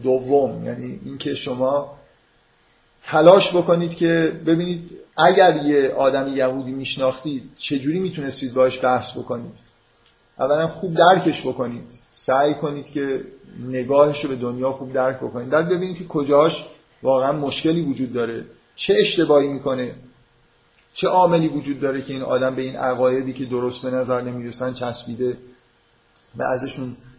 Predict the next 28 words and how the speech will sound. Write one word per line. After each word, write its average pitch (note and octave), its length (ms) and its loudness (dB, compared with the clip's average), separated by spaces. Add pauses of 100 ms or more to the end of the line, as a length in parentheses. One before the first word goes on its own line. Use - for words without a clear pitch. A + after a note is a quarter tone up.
(280)
اه، B2 300 -4 (280)
صرف C3+ 320 -4
نظر B2+ 320 0
نمی‌کنه. C3 760 -4 (1200)
این، F3+ 280 -6 (100)
اه، C3 80 -4 (1160)
یه D#3 180 4
حسنی F3 340 -2
که E3 100 -2
براتون C#3+ 360 2
داره C#3 240 0
اینه F#3 140 -6
که F#3 100 -6
ببینید F#3 340 -2
خودتون F#3 520 -4
اون F3+ 220 -10 (300)
نقطهٔ C3 300 -8
ضعف‌ها C3 380 0
رو D#3 100 -2
دارید D3 480 0
ندارید. C#3 420 -4 (260)
شما C3 320 -2
هم C#3+ 60 -6
شاید C3+ 240 -4
به C3 100 -2
عقایدی B2+ 500 0
چسبیدید B2+ 720 -8 (600)
و B2 340 -2